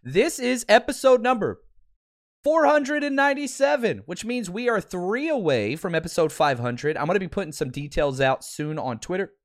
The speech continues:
Patreon, and all other places. We gotta do a big giveaway. Not quite sure what I wanna do yet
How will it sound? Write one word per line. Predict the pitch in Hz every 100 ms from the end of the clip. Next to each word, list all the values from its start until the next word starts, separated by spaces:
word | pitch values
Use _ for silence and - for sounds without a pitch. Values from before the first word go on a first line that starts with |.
| _ _ _ _ _ _ _ _
Patreon, | 180 175 180 175 160
and | 143
all | 147
other | 139 135 135
places. | 135 123 135 - - -
We | 277
gotta | 262 226
do | 214 240 220
a |
big | 190 220
giveaway. | 147 180 180 185 196 196 -
Not | - 180 214
quite | - 220
sure | 208 220
what | 208 196
I |
wanna | 196 190 170
do | 180
yet | 170 170 240 -